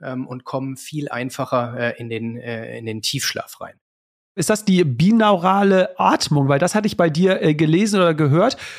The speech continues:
Speaker 2: Du hast da sogar ja auch Audio-Tracks, äh, zur Verfügung gestellt.
Speaker 1: Genau.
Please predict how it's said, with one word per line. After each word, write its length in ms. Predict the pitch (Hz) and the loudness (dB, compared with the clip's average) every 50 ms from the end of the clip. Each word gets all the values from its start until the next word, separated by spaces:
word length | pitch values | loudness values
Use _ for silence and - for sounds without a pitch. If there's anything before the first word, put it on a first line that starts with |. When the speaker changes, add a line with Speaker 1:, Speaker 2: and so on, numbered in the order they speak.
| - - _ | -20 -6 _
Speaker 2:
Du 100 | - 151 | 0 2
hast 120 | 180 - | 2 2
da 100 | 214 190 | 2 2
sogar 200 | 175 185 175 175 | 2 4 4 4
ja 160 | 165 160 151 | 4 6 6
auch 260 | 147 135 117 - - - | 4 4 2 0 2 4
Audio-Tracks, 920 | 151 160 202 220 196 208 220 220 214 214 - - 202 233 220 - - - | 4 6 6 6 4 4 4 4 2 0 0 0 0 0 0 -4 -4 -2
äh, 200 | - 220 196 190 | 0 0 0 2
zur 220 | - - 196 185 | 2 2 2 2
Verfügung 380 | 160 - - 196 208 214 214 208 | 2 2 2 2 2 4 2 2
gestellt. 400 | 214 196 - - 202 208 247 233 - - - - - | 2 2 2 2 2 2 2 0 -4 -10 -14 -4 0
Speaker 1:
Genau. 260 | 151 139 139 160 185 | 2 2 2 2 0